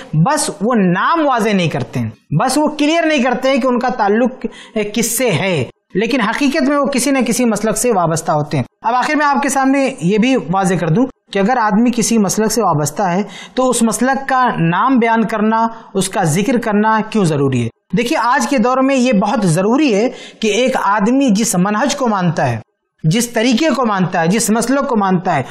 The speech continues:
वो डंके की चोट पर उसका नाम ले, ताकि उसकी पहचान बनी रहे। अगर वाकई अपने आप को हक पर समझता है, वो हक पर समझता है, तो अपनी पहचान को छुपाए नहीं, बल्कि डंके की चोट पर बताए, क्योंकि मसलक का नाम ये असल में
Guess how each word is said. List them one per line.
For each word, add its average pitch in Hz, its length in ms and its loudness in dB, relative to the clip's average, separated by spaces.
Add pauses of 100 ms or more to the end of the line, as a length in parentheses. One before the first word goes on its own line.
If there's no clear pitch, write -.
(140)
वो 247 60 2
डंके 214 400 2
की 254 160 0
चोट 233 280 0
पर 226 100 0
उसका 214 240 0
नाम 190 340 2
ले, 233 100 2 (280)
ताकि 208 280 0
उसकी 240 360 0
पहचान 214 600 0
बनी 220 200 0
रहे। 147 160 0 (360)
अगर 269 200 0
वाकई 277 360 0
अपने 311 240 0
आप 294 320 0
को 302 200 0
हक 247 320 -2
पर 311 100 0
समझता 240 440 0
है, 131 180 -2 (440)
वो 226 100 0
हक 240 240 -2
पर 320 100 0
समझता 240 400 -2
है, 147 140 0 (220)
तो 233 60 -2
अपनी 269 380 0
पहचान 240 520 0
को 302 160 0
छुपाए 233 480 0
नहीं, 180 300 2 (240)
बल्कि 240 380 0
डंके 247 380 2
की 320 120 0
चोट 349 280 0
पर 285 180 -2
बताए, 208 400 -2 (240)
क्योंकि 302 240 2
मसलक 294 440 0
का 302 80 0
नाम 294 260 2
ये 285 60 2
असल 302 240 0
में 320 120 2